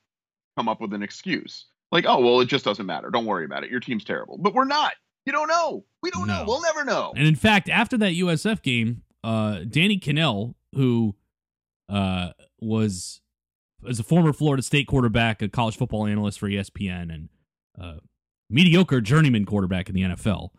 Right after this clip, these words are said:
Speaker 2: um, tweeted, "U C F can play with anybody in the nation, period.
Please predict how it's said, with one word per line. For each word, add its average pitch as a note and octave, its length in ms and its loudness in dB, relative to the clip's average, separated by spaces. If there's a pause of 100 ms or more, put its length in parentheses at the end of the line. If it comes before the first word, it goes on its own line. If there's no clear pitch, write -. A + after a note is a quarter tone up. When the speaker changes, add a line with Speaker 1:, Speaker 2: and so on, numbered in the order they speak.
(520)
Speaker 2:
um, A#2 560 0 (1120)
tweeted, C#3 560 6 (280)
"U E3+ 180 8
C E3 220 2
F D#3 100 0
can B2+ 140 2
play C#3+ 180 2
with B2 140 2
anybody A#2+ 560 2
in A2+ 80 2
the G#2+ 80 2
nation, G2+ 480 -2 (160)
period. G2 500 0